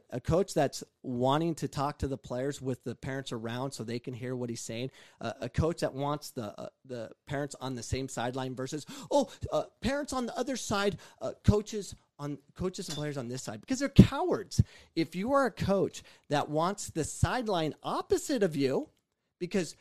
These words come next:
or excuse me, uh, the parents away from you and the players, you are a coward. You're worthless. You have no conviction. You're nobody.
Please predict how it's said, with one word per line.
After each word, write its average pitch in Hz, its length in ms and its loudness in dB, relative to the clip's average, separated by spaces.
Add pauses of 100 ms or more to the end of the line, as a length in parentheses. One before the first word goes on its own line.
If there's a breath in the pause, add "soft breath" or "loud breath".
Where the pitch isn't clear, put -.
(180 soft breath)
or 143 80 2
excuse 151 260 2
me, 147 200 0
uh, 135 120 2
the 127 140 -2
parents 165 480 -4
away 131 280 4
from 160 200 -2
you 135 320 0
and 143 160 -2
the 131 60 -4
players, 123 500 -4 (400)
you 151 280 2
are 131 300 4
a 127 240 -2 (480)
coward. 147 520 -2 (200 soft breath)
You're 151 160 4
worthless. 143 680 0 (160 loud breath)
You 185 160 6
have 175 120 2
no 180 140 2
conviction. 156 680 0
You're 185 240 4
nobody. 185 600 4